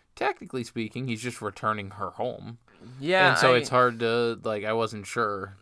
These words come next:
Speaker 1: It
Speaker 2: No,
Speaker 1: was
Speaker 2: I think at this point it's just the moral of fucking Yoren. Like, you know, either he can help because he's in a position to help,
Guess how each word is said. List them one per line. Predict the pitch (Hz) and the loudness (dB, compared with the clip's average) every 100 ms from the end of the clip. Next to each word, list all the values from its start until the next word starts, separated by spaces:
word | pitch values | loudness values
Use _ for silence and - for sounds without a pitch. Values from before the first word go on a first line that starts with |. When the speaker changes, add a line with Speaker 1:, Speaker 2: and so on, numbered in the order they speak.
| _ | _
Speaker 1:
It | - 226 | -6 4
Speaker 2:
No, | 247 | 6
Speaker 1:
was | 240 | 6
Speaker 2:
I | 226 | 4
think | 247 370 | 4 0
at | |
this | 175 180 | -2 -2
point | 147 135 | -2 -2
it's | 135 127 | -2 -6
just | 165 143 | -8 -8
the | 120 | -6
moral | 117 120 117 110 101 | -2 0 0 -4 -8
of | 98 - _ | -14 -18 _
fucking | - 127 104 98 | -2 -2 -2 -8
Yoren. | 123 135 71 127 127 | -4 -4 -6 -16 -12
Like, | 107 98 - | -10 -12 -10
you | 127 | -8
know, | 101 110 - - | -8 -10 -14 -10
either | 127 113 107 120 - _ | -8 -6 -8 -10 -16 _
he | 120 | -12
can | 110 95 - | -10 -16 -16
help | 120 127 123 117 | -4 2 2 0
because | - 117 110 | -12 -12 -10
he's | 117 117 | -10 -8
in | 117 | -10
a | |
position | - - 123 - 117 | -12 -12 -10 -10 -10
to | |
help, | 95 101 110 | -8 -8 -8